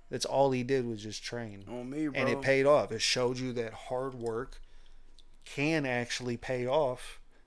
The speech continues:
Speaker 1: depending on how, a lot of people put in what they think is a lot of work.
Speaker 2: Mm-mm.
Speaker 1: And it could be, like, maybe you do push yourself, but maybe you just have to push yourself a little bit harder.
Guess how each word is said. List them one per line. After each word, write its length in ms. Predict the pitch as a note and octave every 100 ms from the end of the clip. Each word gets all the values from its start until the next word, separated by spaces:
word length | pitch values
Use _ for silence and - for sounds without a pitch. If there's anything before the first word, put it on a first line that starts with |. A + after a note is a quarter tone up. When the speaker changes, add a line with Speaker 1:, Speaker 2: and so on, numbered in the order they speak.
| -
Speaker 1:
depending 440 | - - D3 C3+
on 180 | C3+ C3
how, 120 | C3+ - -
a 40 | C#3
lot 180 | E3+
of 60 | G#3
people 380 | F#3+ F3 D#3 D3
put 240 | - D#3 D3
in 220 | C3+ C3
what 220 | B2+ -
they 200 | B2 C#3+
think 580 | - D#3 D#3+ D#3+ - - - - - - - -
is 160 | C#3 C3+
a 60 | B2+
lot 280 | B2 C3
of 60 | C3
work. 360 | A#2+ D3 E3+ -
Speaker 2:
Mm-mm. 540 | G#2+ - A#2 A#2+ G#2 -
Speaker 1:
And 140 | D#3+
it 120 | F#3
could 260 | - A#3+ G#3
be, 140 | D3+ C3
like, 140 | C3
maybe 220 | D#3+ G3
you 100 | F#3+
do 160 | F3+ F#3
push 260 | F#3+ G3
yourself, 360 | D#3 C3 C3 A2
but 120 | A#2+
maybe 320 | C3 E3 E3+
you 100 | F3
just 220 | D#3+ F3+ D#3+
have 200 | D3+ D3+
to 80 |
push 280 | D3 D3+ -
yourself 400 | C#3+ - C#3 C3+ -
a 80 | C3+
little 380 | D#3+ E3+ E3+
bit 240 | D#3+ D#3 D#3
harder. 420 | D#3 D#3 B2